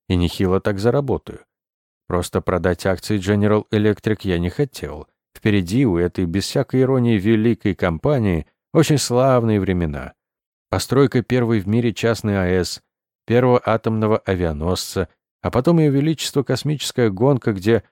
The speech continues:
General Electric будет одним из ведущих подрядчиков наса. Нет, пока рано продавать акции этого технологического гиганта.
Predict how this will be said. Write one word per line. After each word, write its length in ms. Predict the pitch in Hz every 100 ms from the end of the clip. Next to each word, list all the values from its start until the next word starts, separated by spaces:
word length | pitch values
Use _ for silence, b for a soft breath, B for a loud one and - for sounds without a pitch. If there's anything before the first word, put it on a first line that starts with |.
| _ -
General 520 | 85 123 123 117 101
Electric 540 | 101 92 131 - 117 113
будет 400 | 85 107 107 101
одним 320 | 90 98 95
из 120 | 80
ведущих 640 | 82 78 110 147 - 131
подрядчиков 760 | - 104 85 104 - 107 - 95
наса. 480 | 92 71 73 - - _ _ _ _ _ _ -
Нет, 460 | 113 123 117 110
пока 340 | - 92 - 135
рано 320 | 123 135 120
продавать 480 | - 92 92 87 -
акции 420 | 87 - 92 82 _ -
этого 260 | 104 98 90
технологического 1000 | - - 101 92 85 85 - - 87
гиганта. 680 | 82 92 80 73 69 -